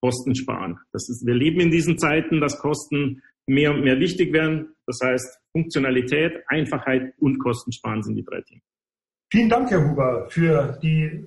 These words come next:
Speaker 2: ganzen Informationen. War ein interessantes Gespräch. Und natürlich Ihnen, liebe Zuhörerinnen und Zuhörer, für Ihre Zeit und das Interesse. Bleiben Sie uns gewogen und weitere Infos erhalten Sie wie immer unter w w w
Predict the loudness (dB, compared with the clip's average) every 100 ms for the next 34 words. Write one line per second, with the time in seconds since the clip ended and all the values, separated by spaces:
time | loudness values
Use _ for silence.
0 | -4 -2 0 0 0 2 2 2 0 2
1 | 2 2 0 2 2 2 0 0 -2 -2
2 | 0 0 -2 -4 -4 0 2 2 -2 -14
3 | -2 2 2 2 2 2 0 0 2 2
4 | 0 0 0 0 0 2 2 2 0 -2
5 | -2 -2 0 2 2 0 -6 -16 _ 0
6 | 2 2 0 0 0 -2 -6 -4 -2 0
7 | 0 0 0 -2 0 -2 -2 -6 0 2
8 | 2 2 2 0 0 -2 0 0 0 0
9 | 0 0 0 0 -4 -10 _ -2 0 2
10 | 0 0 0 0 0 -2 -4 0 2 2
11 | 0 -2 -2 -2 -2 0 0 -4 -8 -2
12 | -2 0 0 2 4 2 2 -2 -2